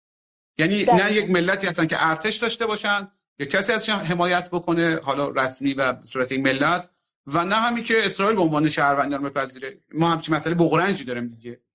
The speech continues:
Speaker 2: د-، دقیقاً. و حتی وضعشون حتی وخیم‌تر از چیزیه که، اه، شما الان توضیح دادین. و اینکه به علاوه بر تمام این چیزا، پروژهٔ اسرائیلی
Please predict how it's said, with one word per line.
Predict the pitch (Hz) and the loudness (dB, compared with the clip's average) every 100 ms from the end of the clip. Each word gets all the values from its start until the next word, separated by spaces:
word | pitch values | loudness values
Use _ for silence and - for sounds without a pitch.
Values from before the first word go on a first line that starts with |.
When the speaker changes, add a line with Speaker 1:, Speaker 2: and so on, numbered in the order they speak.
| _ _ _ _ - | _ _ _ _ 0
Speaker 2:
د-، | - 226 | 0 4
دقیقاً. | 277 262 247 233 247 190 185 - | 4 4 2 2 2 2 -2 2
و | 214 190 190 | 4 4 2
حتی | 208 277 277 349 339 349 _ _ - 208 | 0 0 2 4 6 4 _ _ -8 -2
وضعشون | 202 254 262 339 370 311 | 2 2 2 -8 -10 -6
حتی | 285 277 294 | -4 -4 0
وخیم‌تر | 226 208 - 214 190 190 - 277 311 | 2 2 -4 -8 -8 -10 -6 -4 2
از | 214 180 - | 4 2 -2
چیزیه | 196 180 180 | -14 -8 -6
که، | 175 - 170 170 - | -6 -4 -2 -2 -4
اه، | 180 180 175 | -4 -2 -2
شما | 175 202 180 180 | -4 -6 -2 2
الان | 175 180 180 175 _ _ _ | 4 4 2 -2 _ _ _
توضیح | - 220 190 190 185 | 2 2 4 0 0
دادین. | - 170 160 156 165 | 2 2 2 -2 2
و | |
اینکه | 190 196 226 277 277 277 185 | 2 0 0 4 6 4 0
به | 247 | 2
علاوه | 277 294 269 240 247 | 2 4 2 2 0
بر | 247 220 214 202 - | 2 0 -2 -12 -8
تمام | 208 208 226 247 254 - | -6 -6 -6 -8 -8 -10
این | 226 226 226 _ | -10 -10 -14 _
چیزا، | - 214 190 247 285 - _ _ _ _ _ | -18 -16 0 4 4 2 _ _ _ _ _
پروژهٔ | - - 269 240 208 269 294 381 415 | -8 4 6 6 4 2 2 0 2
اسرائیلی | - 254 - 240 208 214 208 277 | 2 2 0 0 2 2 -2 -6